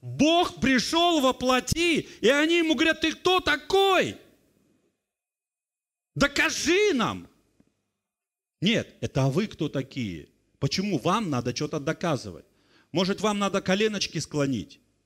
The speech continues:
Не могут некоторые, гордость не позволяет. Пилат бы мог коленочки свои склонить перед Иисусом, встать и заплакать и сказать: "Я отказываюсь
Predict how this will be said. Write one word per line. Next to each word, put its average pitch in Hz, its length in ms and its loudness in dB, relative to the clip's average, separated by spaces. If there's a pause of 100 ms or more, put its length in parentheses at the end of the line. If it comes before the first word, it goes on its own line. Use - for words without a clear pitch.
(1300)
Не 147 160 2
могут 175 420 -2
некоторые, 92 520 -6
гордость 160 440 -4
не - 60 -6
позволяет. 113 680 -4 (1040)
Пилат 190 400 0
бы 151 80 -2
мог 220 260 -2
коленочки 190 500 0
свои 151 280 -2
склонить 160 460 -2
перед 139 280 0
Иисусом, 131 580 -2 (720)
встать 180 440 0 (300)
и 139 120 -2
заплакать 151 580 -2
и 131 60 -4
сказать: 127 580 -2 (800)
"Я 147 140 4
отказываюсь 131 840 -2